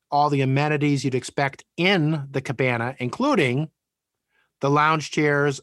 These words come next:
a refrigerator for business, Wi-Fi, and, uh, H D T V.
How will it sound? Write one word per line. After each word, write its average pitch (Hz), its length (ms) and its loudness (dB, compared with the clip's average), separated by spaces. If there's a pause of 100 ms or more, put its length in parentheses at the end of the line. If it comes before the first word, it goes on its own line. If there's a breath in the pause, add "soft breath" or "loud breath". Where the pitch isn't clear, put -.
a 131 80 -2
refrigerator 143 720 0
for 135 220 -2
business, 135 580 -2 (100)
Wi-Fi, 127 1120 0 (480)
and, 139 600 0 (680)
uh, 127 100 -4 (160)
H 147 280 -2
D 143 160 -2
T 123 260 -2
V. 117 360 -4